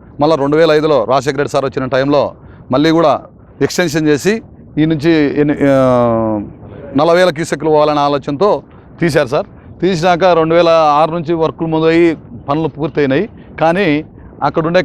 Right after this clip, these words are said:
కాలువకు ఇక్కడ ఒక మూడు నాలుగు పిల్లర్స్ తీశారు.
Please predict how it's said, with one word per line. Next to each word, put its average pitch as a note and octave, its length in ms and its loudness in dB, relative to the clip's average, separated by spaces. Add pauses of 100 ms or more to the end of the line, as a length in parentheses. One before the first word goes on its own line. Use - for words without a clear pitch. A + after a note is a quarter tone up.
కాలువకు D#3+ 440 0 (540)
ఇక్కడ E3+ 240 2
ఒక D#3 100 -2 (320)
మూడు E3 160 0
నాలుగు D#3+ 200 0
పిల్లర్స్ E3 360 -2
తీశారు. D#3 400 0